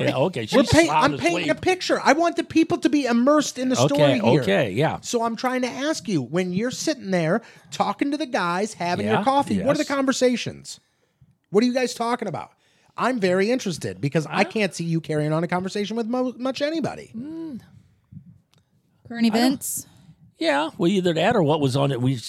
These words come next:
Speaker 1: what we saw on the news the night before.
Speaker 3: Ooh, you guys are
Speaker 1: Or
Speaker 3: just
Speaker 1: we'll talk about the Cardinal game, if they had a Cardinal game on. And just, you know,
Speaker 3: You
Speaker 1: about
Speaker 3: guys catcalling ladies as they walk by, too?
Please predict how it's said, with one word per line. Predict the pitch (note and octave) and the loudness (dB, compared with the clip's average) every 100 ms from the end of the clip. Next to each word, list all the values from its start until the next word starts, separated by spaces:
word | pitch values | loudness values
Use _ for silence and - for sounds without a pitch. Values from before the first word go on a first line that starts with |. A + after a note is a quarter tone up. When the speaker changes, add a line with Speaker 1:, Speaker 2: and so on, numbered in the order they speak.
| - | -8
Speaker 1:
what | D#3 D#3 | -4 0
we | C#3 | 2
saw | D3 C#3 C#3+ | 4 4 4
on | C3+ | 2
the | A#2 | 2
news | B2+ D3 D#3+ | 4 4 4
the | E3 | 2
night | D#3 D#3+ | 2 2
before. | D#3+ D3+ F3 D#3+ D#3+ D#3+ D#3+ A2 | 0 -2 0 2 2 2 0 -2
Speaker 3:
Ooh, | C3+ D3 B2+ F#2 | 2 2 2 -2
you | D3+ D3 | -6 -6
guys | A#2+ B2 | -2 2
are | B2 B2+ | 4 4
Speaker 1:
Or | |
Speaker 3:
just | C3 B2+ | 4 4
Speaker 1:
we'll | C3 | 4
talk | C#3+ C3 | 4 2
about | C3 C3 | 2 0
the | A#2 | 0
Cardinal | - B2+ C#3 D3 | 0 2 4 2
game, | C#3 C#3+ D3+ F3+ D3+ | 2 0 0 0 -2
if | A2+ | -4
they | B2+ | -2
had | A#2+ | -2
a | A#2 | -2
Cardinal | A#2+ B2 C#3 | 0 0 0
game | C#3 C#3 C#3 D3 | 0 0 0 2
on. | D3+ E3 F#3 F#3 _ _ _ _ _ _ _ _ _ - | 2 2 0 -2 _ _ _ _ _ _ _ _ _ -14
And | - C#3+ | -6 -2
just, | A#2 C3 - - | 0 0 -2 -2
you | |
know, | C4 | 0
Speaker 3:
You | E3+ | 4
Speaker 1:
about | F3+ | 4
Speaker 3:
guys | E3 | 2
catcalling | - - E3 A#2+ F3+ E3 C#3+ C#3+ | -2 -2 -2 2 4 4 4 4
ladies | C#3+ D3 E3+ D#3+ E3 | 4 4 4 2 0
as | C#3+ | 0
they | D#3 | 2
walk | D3+ D3 | 2 2
by, | - D#3 | 2 0
too? | D3+ E3+ E3+ F#3+ | 0 0 0 0